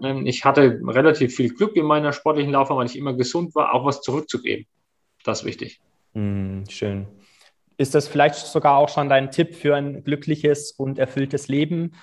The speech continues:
Speaker 2: auch zu geben? Denn geben ist das neue Nehmen,
Speaker 1: Ja, mit
Speaker 2: bekanntlicherweise.
Speaker 1: Sicherheit, weil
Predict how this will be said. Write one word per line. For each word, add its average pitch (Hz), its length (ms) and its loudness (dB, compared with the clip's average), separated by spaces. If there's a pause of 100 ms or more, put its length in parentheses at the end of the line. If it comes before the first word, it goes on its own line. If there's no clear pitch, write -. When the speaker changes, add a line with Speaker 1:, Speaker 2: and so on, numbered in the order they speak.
(160)
Speaker 2:
auch - 280 2 (380)
zu 139 160 0
geben? 160 800 4
Denn 131 200 0
geben 135 280 -2
ist 127 140 -6
das 127 140 -4
neue 127 220 -2
Nehmen, 147 480 0 (120)
Speaker 1:
Ja, 139 80 -6
mit - 100 -16
Speaker 2:
bekanntlicherweise. 139 760 4
Speaker 1:
Sicherheit, 175 220 4
weil 135 220 0